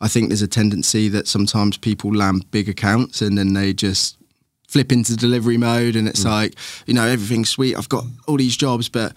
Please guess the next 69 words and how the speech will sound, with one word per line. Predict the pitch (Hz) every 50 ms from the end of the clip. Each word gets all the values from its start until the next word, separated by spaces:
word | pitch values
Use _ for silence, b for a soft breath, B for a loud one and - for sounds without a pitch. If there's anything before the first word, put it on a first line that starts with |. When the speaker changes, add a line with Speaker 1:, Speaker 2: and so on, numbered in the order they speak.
| _ _ _
Speaker 1:
you | 151
know, | 151 127 117
I've | 135 143
had | 147 139 123
it | -
happen | - 120 117 - 107 107
to | 117 120
me. | 131 143 139 113 107
I've | 117 123
got | 120 139 - -
complacent | - - 104 - - 101 101 104 - 101 -
with | - 101 98
it | 104 120 131 - -
and | 113 110 110 110 107
had | 101 113 110 104
a | 104
big | - 113 107 107
account, | 107 95 - 107 101 113 123 120 -
and | - 110 107 110 110 110
they | 113 113
turn | 110 - 120 110 107
the | 101
tap | - - 120 117 - -
off, | 104 101 113 131 - -
and | 120 110 110 110 110 107 - _ _
you're | - 123 120 113
back | 113 - 120 - - - -
to, | 123 113 110 110 - -
to | - 117
nothing, | 110 120 120 - - 104 101 104
and | 107 107
you | 110
need | 110 110 110 107 -
to, | - - 113 110 110 110
uh, | 110 110 113 113 B B B B B B B _
you | - 117
need | 117 110
to | -
go | - 107 107 113 110
back | - - 117 110 - -
out | 113 104 101 -
and | 95 107
win | 113 110 110 107
business | 101 - 113 107 107 113 107 110 -
from, | - - 113 107 107 104 104
from | - - 113 104
scratch | - - 127 117 - -
again. | 117 110 104 92 98 110
So | - - 117
I | 107
think | - - 117 104
spinning | - - - 117 113 107 104
that | 104 - -
plate | - 113 107 104 78
all | - 104
the | 101
time | - - 113 110 107 104
is, | 101 - - -
Speaker 2:
So | - 113
Speaker 1:
is | 101 95
Speaker 2:
new | 98 101
Speaker 1:
imp- | 101 90
Speaker 2:
business | 104 98 90 92 90 87
always | 92 101 98 92 90 85 87 85
have | 107 110 123
Speaker 1:
Yeah, | 120 117 117
Speaker 2:
that | 117 95
new | 85
business | 92 87 82